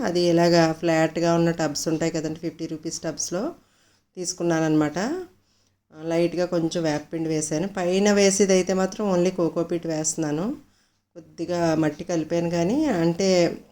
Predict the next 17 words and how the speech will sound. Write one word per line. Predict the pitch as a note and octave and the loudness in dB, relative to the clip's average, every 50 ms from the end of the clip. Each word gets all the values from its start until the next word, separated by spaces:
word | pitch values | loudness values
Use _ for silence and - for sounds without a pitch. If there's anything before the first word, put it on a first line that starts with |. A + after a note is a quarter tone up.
| _ - F3 - - | _ -16 -10 -6 -2
చాలా | F#3 F3+ G3 G#3 | 0 2 2 0
తక్కువ | G#3 F#3+ E3+ - - G3 F#3+ | 0 -2 -4 -6 -4 -2 0
అనమాట, | F#3+ F3 D#3+ D#3 D3+ D3 - - - | 2 2 2 0 0 -2 -6 -10 -12
తక్కువ | F3 E3+ - - G3 F#3+ | -14 -16 -14 -12 -10 -6
క్వాంటిటీలో. | E3+ F3+ E3 D#3 D3+ D3 D#3 D3 D#3 D3 C#3+ C#3 - - _ _ - | -4 -2 -2 -2 -2 -4 -8 -10 -10 -10 -10 -10 -12 -16 _ _ -20
మ్యాక్సిమం | E3 D#3+ D#3+ D#3 D#3 D3+ - - E3+ F3 E3+ E3+ | -18 -16 -14 -14 -14 -14 -14 -12 -10 -6 -4 -4
ఎక్కువ | E3 D#3+ D#3+ - F3 F3 | -4 -4 -6 -8 -12 -12
కోకోపీటే | F3 F3 E3 D#3 F3 E3+ E3 E3+ E3+ E3 - E3+ | -10 -8 -8 -6 -6 -8 -6 -6 -6 -6 -6 -6
ఉంది. | E3 D3 D3+ D3+ D#3 F#3 C4 F4+ F#4+ - _ _ _ _ _ _ _ _ _ _ _ _ _ _ _ _ _ _ - | -6 -4 -6 -6 -4 -6 -6 -6 -8 -12 _ _ _ _ _ _ _ _ _ _ _ _ _ _ _ _ _ _ -16
అలా | F#3+ F#3+ | -16 -12
పైన | F#3+ F3+ F3 F3 F3+ F#3 F#3 | -8 -4 -2 0 0 0 0
ఒక | F3+ F3 - | -2 -4 -6
హాఫ్ | G3 F#3+ - G#3 F#3+ F3+ F#3 F3+ - | -6 -4 -2 0 2 2 2 2 2
ఇంచ్ | F3+ E3+ E3+ E3+ E3+ | 2 0 2 2 2
వరకు | E3 D#3+ E3 - F#3 | 0 0 0 -2 -2
వేస్తే | F3+ E3+ E3+ - G#3 | -4 -4 -4 -6 -10
సరిపోతుంది. | G3+ - G3+ F3 D#3+ - D#3 D3 D3 D3+ C#3+ C3+ C#3 - | -8 -4 -4 -4 -4 -6 -10 -12 -10 -12 -12 -14 -14 -16